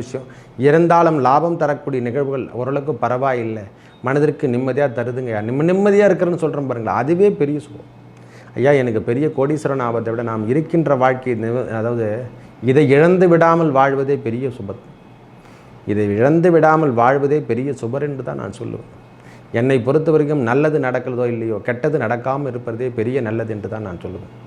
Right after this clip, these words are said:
ஒரு மனுஷனுக்கு நான் கோடி ரூபாய் கொடுத்துட்டுன்னா அப்போவே இன்கம் டேக்ஸ்காரன் வந்து எப்படி வந்தது, ஏது வந்ததுன்னு கேட்கறத விட,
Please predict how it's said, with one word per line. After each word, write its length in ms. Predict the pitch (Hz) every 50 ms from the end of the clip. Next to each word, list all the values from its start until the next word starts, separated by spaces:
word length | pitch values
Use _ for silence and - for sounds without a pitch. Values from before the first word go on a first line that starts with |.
| - - - - - - - - - - - - - - -
ஒரு 80 | - 98 101 107
மனுஷனுக்கு 440 | 131 143 131 156 151 147 139 165 170 160 147
நான் 180 | 131 123 110
கோடி 160 | - 139 139 139 139
ரூபாய் 220 | 135 131 151 147 135
கொடுத்துட்டுன்னா 420 | 139 135 131 139 139 139 151 156 151 135
அப்போவே 300 | 113 113 127 131 143 139
இன்கம் 260 | 135 127 156 147 139 123
டேக்ஸ்காரன் 400 | 135 127 127 - 143 139 135 131
வந்து 180 | 131 131 131 117
எப்படி 180 | 123 120 135 143
வந்தது, 240 | 131 131 135 123 127 127
ஏது 100 | 131 135 135
வந்ததுன்னு 240 | 127 127 131 117 117
கேட்கறத 340 | 117 113 113 120 107 101 104 98
விட, 140 | 92 98